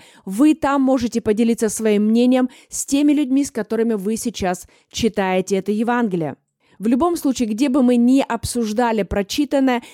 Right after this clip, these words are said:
это становится более ясным, более понятным и более глубоким и практичным для каждого из нас.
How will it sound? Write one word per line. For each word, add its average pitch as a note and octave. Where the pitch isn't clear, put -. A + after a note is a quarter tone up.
это B3+
становится B3
более C#4+
ясным, C4+
более B3+
понятным C4
и A3+
более A#3
глубоким B3
и A#3
практичным F#3+
для F#3
каждого E3+
из G#3+
нас. A3+